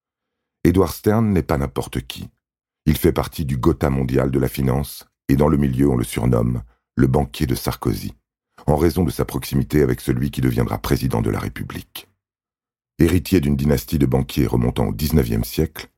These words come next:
Edward Stern n'a que vingt-deux ans quand il devient administrateur de la banque familiale. Mais il reste inconnu du grand public, qui le découvre une fois mort. Et il devient alors un des banquiers les plus célèbres du monde.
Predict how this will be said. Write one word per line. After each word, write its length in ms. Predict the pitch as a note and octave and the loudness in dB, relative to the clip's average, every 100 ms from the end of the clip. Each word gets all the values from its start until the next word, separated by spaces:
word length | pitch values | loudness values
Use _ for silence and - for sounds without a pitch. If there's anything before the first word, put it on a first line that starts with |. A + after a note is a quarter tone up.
| _ _ - | _ _ 2
Edward 300 | G#2 G#2 - | 4 2 0
Stern 320 | - E2 F2 | -2 0 0
n'a 100 | D2 | 0
que 120 | D#2+ | 0
vingt-deux 500 | C2 F2 D#2+ C#2 A#1 | 2 2 2 0 0
ans 120 | B1 | -4
quand 220 | - C2+ | -4 -4
il 80 | D2+ | 0
devient 220 | C2+ A#1+ | 0 0
administrateur 760 | C2 D#2+ D2+ C2+ - B1 B1+ C2 | 2 2 2 0 -4 -2 -2 0
de 80 | B1+ | 0
la 80 | B1+ | 0
banque 200 | A1 - | -2 -4
familiale. 640 | G#1 A1 - - G1+ - _ _ _ _ _ _ _ _ - | -4 -4 -6 -8 -10 -18 _ _ _ _ _ _ _ _ 2
Mais 120 | F#2 | 2
il 160 | F2 F2 | 4 2
reste 240 | F#2 - | 2 0
inconnu 320 | F#2 - E2+ F2+ | 0 2 2 2
du 80 | |
grand 160 | C#2 D#2 | 0 0
public, 580 | D#2 B1+ G#1+ A1 - - | -2 -6 -6 -10 -14 -6
qui 100 | - | 0
le 120 | D2+ | 2
découvre 420 | C#2+ C2+ D2+ C2 C2+ | 2 0 -2 0 0
une 100 | B1 | 0
fois 180 | B1 | -2
mort. 520 | A1+ G1+ G1+ - - _ _ _ _ _ - - | -2 -4 -8 -12 -18 _ _ _ _ _ -6 2
Et 100 | E2 | 4
il 100 | E2 | 4
devient 280 | F2 E2+ D#2 | 2 2 0
alors 360 | D2 C2+ C2 D2 | 2 2 0 0
un 40 | |
des 100 | E2 | 0
banquiers 320 | D#2 C#2+ E2 | 0 -2 -2
les 100 | C#2 | -2
plus 200 | B1+ F#2 | -4 -8
célèbres 420 | - C#2+ B1+ A#1 | -2 0 0 0
du 120 | A#1 A1 | -2 -4
monde. 420 | G1+ G1+ G1+ | -4 -8 -12